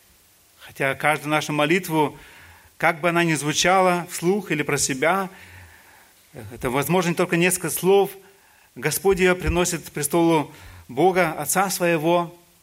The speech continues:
понятной, но чтобы она имела в содержании восхищение Богом, благодарность Богу, исповедание наше,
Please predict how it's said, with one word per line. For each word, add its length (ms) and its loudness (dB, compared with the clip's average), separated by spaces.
понятной, 640 -2
но 80 -8
чтобы 340 -2
она 400 0
имела 360 -2
в 40 -4
содержании 760 -2
восхищение 640 -2
Богом, 460 -4
благодарность 640 -2
Богу, 420 -6
исповедание 800 2
наше, 440 0